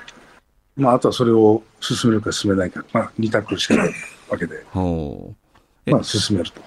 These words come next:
Speaker 2: はい。改めて今回このレナセンスってど-、どんな意味なんですか？レナセンスっていうのは。
Speaker 1: あの、よく今日本で例えば、その、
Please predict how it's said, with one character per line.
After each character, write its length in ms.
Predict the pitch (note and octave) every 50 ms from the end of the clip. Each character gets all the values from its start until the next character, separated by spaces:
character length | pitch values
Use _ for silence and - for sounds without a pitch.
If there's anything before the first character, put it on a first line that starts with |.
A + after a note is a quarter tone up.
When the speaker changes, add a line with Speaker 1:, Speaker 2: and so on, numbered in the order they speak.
| - _ _ _ _
Speaker 2:
は 180 | - - F2
い。 520 | - - _ _ _ _ _ - G#3 C4+ D4
改 120 | G4 F#4+
め 100 | F#4 D#4+
て 60 | C4+
今 120 | A3+ F#3 F#3
回 100 | D3 C3+
こ 120 | C3 C3
の 120 | B2 A#2 A#2
レ 220 | B2 C3 G3+ C#4+
ナ 220 | E4 F#4 F4 E4
セ 180 | - - G#3 E3+
ン 140 | D3 B2+ G#2+
ス 100 | - -
っ 20 |
て 120 | - G#2+ F2+
ど-、 200 | A2+ G#3 - - -
ど 200 | E3+ B3+ D#4+ A4
ん 20 |
な 80 | F4+ A#3
意 100 | G2 F#2+
味 80 | F#2
な 80 | E2+ C#2+
ん 20 |
で 40 | C2
す 40 | -
か？ 60 | D#2+
レ 140 | D#2+ A2+ D3+
ナ 160 | E3 B2+ E2+
セ 140 | - - D2+
ン 120 | C2 C2+
ス 180 | C#2 - - - _
っ 40 | -
て 60 | -
い 40 | -
う 20 |
の 60 | _ _
は。 60 | _ _ _ _ _ _ _ _ _ _ _ _ _ _
Speaker 1:
あ 120 | - C3+ C3+
の、 580 | C#3 C#3 C#3 C3+ C3+ C3+ C3 C3 C3+ C3+ C3+
よ 100 | C#3+ G3
く 100 | G3+ -
今 200 | E3 D#3 D3+ C3
日 120 | A#2+ B2+ C3
本 160 | C#3 F3 F#3+
で 100 | D#3 C3
例 240 | - A#2+ A2+ C#3 C3
え 20 | A#2
ば、 280 | A2 G#2+ G#2 G2 F#2+
そ 140 | F#2 - A#2
の、 280 | A2 G#2 G#2 G#2+ G#2+